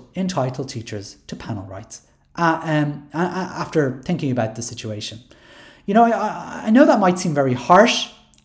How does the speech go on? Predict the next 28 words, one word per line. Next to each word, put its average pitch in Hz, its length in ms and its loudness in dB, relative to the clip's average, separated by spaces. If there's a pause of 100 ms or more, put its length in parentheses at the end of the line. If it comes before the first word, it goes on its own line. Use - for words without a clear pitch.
(140)
and 165 320 4
it 160 120 -6
may 180 340 4
make 156 380 -4
very 175 420 6
little 123 200 -2
sense 117 360 -6
to - 100 -10
me 151 440 -2 (380)
why 180 640 6
there 156 160 2
would 196 260 6
be 143 160 2
an 117 80 -2
entitlement 110 580 -6
to 127 120 -8
a 120 40 -4
permanent 113 320 -6
job 110 360 -8
if 165 180 -12
one 175 200 0
can't 147 260 -4
get 127 140 -4
anything 123 420 -6
other 123 200 -6
than 117 140 -6
casual 120 360 -8
subbing 120 520 -2